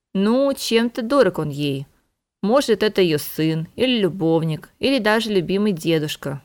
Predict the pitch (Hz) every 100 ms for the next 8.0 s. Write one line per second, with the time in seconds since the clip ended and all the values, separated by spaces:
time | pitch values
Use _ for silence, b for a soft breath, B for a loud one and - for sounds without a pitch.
0 | - 151 180 180 160 - 156 143 - _
1 | _ _ _ _ 226 - 302 285 - 185
2 | 160 151 - 156 156 160 160 - 156 151
3 | 180 233 - 165 151 156 202 214 170 151
4 | 160 160 175 165 170 - 147 131 - _
5 | _ _ _ - 190 175 139 180 185 -
6 | 175 - 147 143 - 165 220 233 247 180
7 | 165 - 165 160 160 160 160 147 143